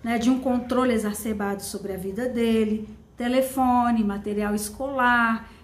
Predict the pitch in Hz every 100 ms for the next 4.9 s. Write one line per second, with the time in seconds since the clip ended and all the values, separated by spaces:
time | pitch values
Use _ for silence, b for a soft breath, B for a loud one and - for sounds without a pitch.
0 | - 208 220 214 214 214 208 247 240 233
1 | 240 262 - B B B B B - -
2 | 302 - 285 302 311 - 339 381 285 254
3 | 247 226 - 226 214 202 233 214 214 320
4 | 381 320 277 269 214 208 214 208 220